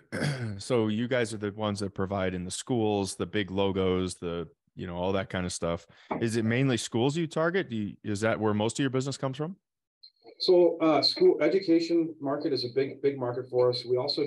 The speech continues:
Speaker 2: do a lot of, uh, professional sports. So we, we work with a lot of the, um,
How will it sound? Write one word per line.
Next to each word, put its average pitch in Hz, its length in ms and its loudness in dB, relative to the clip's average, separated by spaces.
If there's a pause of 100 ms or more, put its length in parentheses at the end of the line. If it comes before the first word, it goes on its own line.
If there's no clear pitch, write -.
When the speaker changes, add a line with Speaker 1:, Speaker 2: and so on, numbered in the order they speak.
Speaker 2:
do 127 160 2
a 107 80 0
lot 123 360 -2
of, 113 280 -4 (120)
uh, 104 100 -4 (100)
professional 123 500 -2
sports. - 680 -2
So 120 140 4
we, 107 320 -2
we 113 140 -4
work 117 180 0
with 107 140 -4
a - 20 -2
lot 113 220 0
of 107 60 -6
the, 104 240 0 (120)
um, 95 240 -10